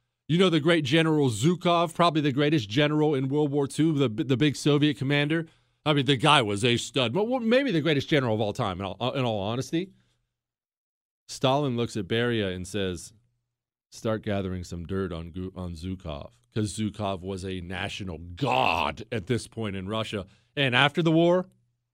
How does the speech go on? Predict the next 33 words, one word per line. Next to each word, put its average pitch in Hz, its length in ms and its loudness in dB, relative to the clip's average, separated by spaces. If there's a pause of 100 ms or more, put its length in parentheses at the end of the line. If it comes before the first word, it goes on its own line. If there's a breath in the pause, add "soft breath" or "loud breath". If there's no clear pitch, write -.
(400)
Stalin 151 540 0
wanted 135 220 0
to 120 140 -2
execute 127 520 -4
Zhukov. 95 580 -8 (300)
Because 151 440 0
he 156 100 0
was 123 180 0
so 147 200 2
popular, 165 600 0 (260 soft breath)
he 160 80 2
was 143 160 2
actually 165 360 2
too 180 220 -2
popular 165 540 2
to 151 160 0
execute. 156 640 -4 (320)
So 175 200 0
instead, 160 420 2
Stalin 160 480 2
basically 151 540 0
banished 131 560 2
him, 95 140 0
put 151 180 0
him 131 120 2
in 113 100 -6
charge 120 300 -4
of 107 80 -6
some 98 240 -6
jerkwater, 110 760 0
uh, 95 340 -4
military 113 640 -4
post, 104 340 -10